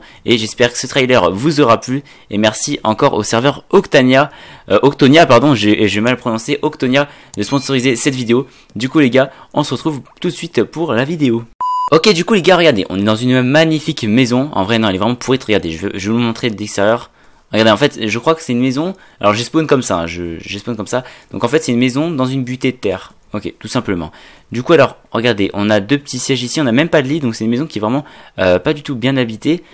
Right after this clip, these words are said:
Et là-bas, regardez, je sais, sais pas si vous voyez très bien, on a une grande villa magnifique. Je crois qu'il y a un personnage qui habite là-bas les gars. Du coup la maison est blanche, devinez, enfin elle est blanche et grise, devinez, euh, à qui appartient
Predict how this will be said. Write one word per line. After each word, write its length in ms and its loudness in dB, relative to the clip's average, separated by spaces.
Et 100 0
là-bas, 280 2
regardez, 240 -2
je 100 -8
sais, 100 -12
sais 160 -4
pas 200 0
si 160 -6
vous 120 -4
voyez 240 0
très 220 -6
bien, 300 -2
on 120 -4
a 40 2
une 180 -2
grande 440 0
villa 360 -2
magnifique. 500 -4
Je 140 -2
crois 160 2
qu'il 80 -4
y 40 4
a 40 4
un 40 2
personnage 440 2
qui 80 2
habite 260 -2
là-bas 320 4
les 80 2
gars. 160 2
Du 140 2
coup 120 0
la 140 6
maison 180 0
est 80 2
blanche, 380 0
devinez, 340 0
enfin 140 0
elle 60 4
est 40 2
blanche 260 -2
et 60 0
grise, 220 -6
devinez, 400 -2
euh, 320 4
à 100 0
qui 160 -4
appartient 320 -2